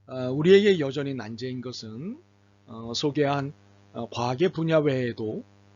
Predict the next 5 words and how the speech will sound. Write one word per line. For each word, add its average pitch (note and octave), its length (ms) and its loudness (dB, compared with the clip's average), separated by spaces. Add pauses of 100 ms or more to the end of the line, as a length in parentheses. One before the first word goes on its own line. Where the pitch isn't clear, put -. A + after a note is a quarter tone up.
(120)
어, G#2 120 -12
수없이 F#3+ 420 -2
많습니다. G2 800 -10 (680)
아, G#2+ 200 -12
정치, G3+ 800 -2